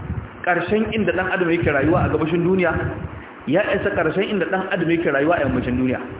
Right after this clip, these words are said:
Saboda haka aka ce da shi Zulqarnain. Wasu malamai suka ce an ce da shi Zulqarnain ne saboda ya share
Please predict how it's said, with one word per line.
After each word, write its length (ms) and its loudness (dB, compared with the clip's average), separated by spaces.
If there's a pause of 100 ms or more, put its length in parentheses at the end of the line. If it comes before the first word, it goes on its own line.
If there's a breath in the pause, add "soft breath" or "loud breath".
Saboda 280 4
haka 160 0
aka 160 -2
ce 80 0
da 80 0
shi 160 0
Zulqarnain. 640 2 (2250)
Wasu 220 2
malamai 400 4
suka 240 0
ce 80 0
an 160 0
ce 80 0
da 80 2
shi 80 2
Zulqarnain 640 4 (100)
ne 140 2 (1500)
saboda 540 4 (1040)
ya 400 2
share 240 2